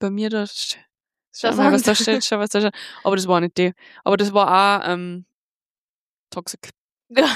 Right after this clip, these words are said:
Speaker 2: natürlich.
Speaker 1: Ja.
Speaker 2: <laughs> Natürlich.
Speaker 1: Furchtbar,
Speaker 2: Und ich
Speaker 1: wirklich.
Speaker 2: muss auch sagen, bei dem Flying Tiger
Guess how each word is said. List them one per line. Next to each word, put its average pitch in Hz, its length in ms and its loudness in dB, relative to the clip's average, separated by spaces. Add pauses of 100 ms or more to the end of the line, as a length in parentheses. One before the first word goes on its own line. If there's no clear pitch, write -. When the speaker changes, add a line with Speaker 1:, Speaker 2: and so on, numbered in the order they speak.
(220)
Speaker 2:
natürlich. 285 920 -2
Speaker 1:
Ja. 349 220 2 (1200)
Speaker 2:
<laughs> 415 840 2
Natürlich. 277 800 2
Speaker 1:
Furchtbar, 269 920 2
Speaker 2:
Und 202 380 -6
ich 269 60 0
Speaker 1:
wirklich. 247 140 2
Speaker 2:
muss 285 180 2
auch 311 80 2
sagen, 254 320 0
bei 240 120 -2
dem 233 140 -4
Flying 226 360 -6
Tiger 233 380 -2